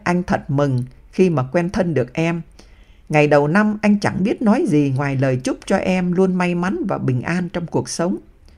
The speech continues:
Tôi ngập ngừng trong chốc lát nói tiếp. "Xin chúc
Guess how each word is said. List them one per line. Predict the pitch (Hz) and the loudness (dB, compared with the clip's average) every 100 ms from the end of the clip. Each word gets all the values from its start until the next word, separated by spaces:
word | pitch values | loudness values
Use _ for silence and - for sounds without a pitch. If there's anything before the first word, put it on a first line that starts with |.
| _ _ - _ | _ _ -20 _
Tôi | 208 214 | 4 6
ngập | 156 - | 4 0
ngừng | 143 143 135 | 0 0 0
trong | 131 190 190 | -2 -2 0
chốc | 269 269 | 0 2
lát | 208 262 - | 0 0 0
nói | 208 262 | 0 0
tiếp. | 277 311 - _ - _ _ _ | 0 -2 -4 _ -20 _ _ _
"Xin | - 220 208 | -2 2 2
chúc | 311 | 0